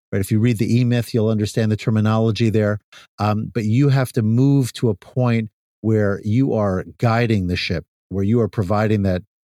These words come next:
that, that's, that's one piece of, of important advice. And the other one is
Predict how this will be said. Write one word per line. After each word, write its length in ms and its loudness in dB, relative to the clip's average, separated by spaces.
that, 180 -4
that's, 220 -2
that's 260 -2
one 380 2
piece 320 -4
of, 200 -4
of 180 -4
important 420 0
advice. 320 0
And 120 0
the 100 0
other 220 0
one 200 0
is 360 0